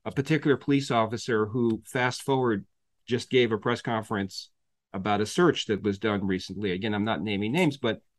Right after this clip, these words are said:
it's interesting that he seemed to have held the same narrative for now this entire time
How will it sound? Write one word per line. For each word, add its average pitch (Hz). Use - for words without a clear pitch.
it's -
interesting 135
that 110
he 156
seemed 160
to 147
have 120
held 131
the 110
same 123
narrative 113
for 107
now 110
this 98
entire 104
time 90